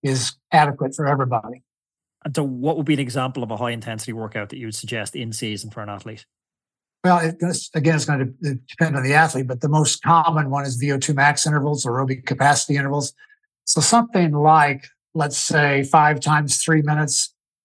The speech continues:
Speaker 1: at ninety to hundred percent of your V O two max, so three minute recoveries between them, doing that, uh, once a week, and then going to do a group, a group ride another time a week.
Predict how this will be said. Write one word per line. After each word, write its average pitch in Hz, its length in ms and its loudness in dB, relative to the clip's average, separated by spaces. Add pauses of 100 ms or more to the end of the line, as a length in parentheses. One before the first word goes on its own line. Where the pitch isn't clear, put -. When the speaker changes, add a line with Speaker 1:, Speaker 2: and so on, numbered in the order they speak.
Speaker 1:
at 143 380 2 (260)
ninety 151 680 2
to 139 120 -2
hundred 151 200 2
percent 156 400 -2
of 135 120 -4
your 139 100 -2
V 151 200 -2
O 139 80 -2
two 151 160 -2
max, 151 360 2
so 139 80 -8
three 156 220 0
minute 151 180 0
recoveries 135 460 0
between 151 340 -2
them, 151 300 0 (460)
doing 151 280 0
that, 151 300 0 (340)
uh, 139 340 0
once 151 320 2
a 160 80 4
week, 175 280 2
and 135 120 -4
then 143 140 -2
going 147 220 0
to 151 80 0
do 143 80 0
a 127 40 -2
group, 151 240 2 (160)
a 151 60 -2
group 160 260 0
ride 156 300 4
another 156 340 -4
time 160 240 0
a 151 60 -2
week. 165 240 -2